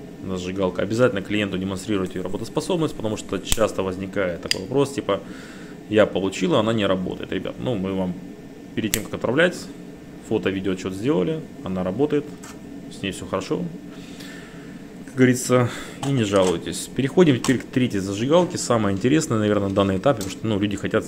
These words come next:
я просто заметил, что с каждым годом люди хотят все лучше, круче, навороченнее, побольше гравировок, побольше там всего сделано на, на ней, чтобы она ярко светилась, полыхала, как говорится, и сверкала. И при этом работала вечно и бесконечно.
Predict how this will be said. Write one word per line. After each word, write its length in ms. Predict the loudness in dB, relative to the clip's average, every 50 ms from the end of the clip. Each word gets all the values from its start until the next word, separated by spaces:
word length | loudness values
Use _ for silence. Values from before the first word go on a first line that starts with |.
| -4 2
я 160 | 4 6 6
просто 260 | 6 4 0 2 4
заметил, 180 | 4 4 4 2
что 180 | 2 2 2
с 60 | 4 6
каждым 320 | 6 6 6 6 2 6
годом 320 | 8 8 8 8 6 6
люди 200 | 6 6 6 4
хотят 300 | 2 2 2 4 4 2
все 400 | 2 2 4 4 6 6 4 2 0 -2
лучше, 520 | 0 2 4 4 4 2 2 0 0 0
круче, 640 | 2 4 4 6 6 4 4 4 2 4 4 4 4
навороченнее, 880 | 6 4 4 4 4 6 6 6 6 4 2 -2 -2 0 0 0 0
побольше 480 | 0 0 -2 2 2 2 2 2 -2 -2
гравировок, 640 | 0 0 2 4 6 6 8 8 10 10 8 8 6
побольше 480 | 4 2 2 2 2 2 0 -2 -4 -4
там 280 | -2 -2 -2 -2 -2 -4 -6 -8 -10 -10 -6
всего 180 | -4 -2 -2
сделано 500 | -2 0 2 4 6 6 6 4 4 2
на, 100 | 2 2
на 120 | 0 0 0
ней, 300 | 0 0 0 0 -2 -4 -6 -12 -14 -14 -12 -12 -12 -12 -12 -14 -14 -12
чтобы 240 | -6 -4 -2 -2 0
она 100 | 2 6
ярко 260 | 6 6 4 4 -2
светилась, 520 | -6 -6 -6 -4 2 6 8 8 8 8
полыхала, 560 | 6 2 2 2 2 4 4 6 6 6 6 4
как 120 | 2 2
говорится, 320 | 2 4 2 2 2 0
и 400 | 0 2 2 2 2 2 0 0 -2 -6 -8
сверкала. 600 | -6 0 0 0 0 2 2 0 0 0 -2 -4 -6 -10 -14 -16 -16 -16 -16 -16 -16 -16 -16 -16 -16 -16 -16 -6 -6 -6 0 2
И 80 | 6
при 80 | 6 8
этом 160 | 8 8 8
работала 420 | 8 8 6 6 4 4 2 2 4
вечно 340 | 4 4 4 2 0 -2
и 60 | -2 -4
бесконечно. 640 | -4 -6 -6 -6 -4 -4 -4 -6 -6 -8 -8 -10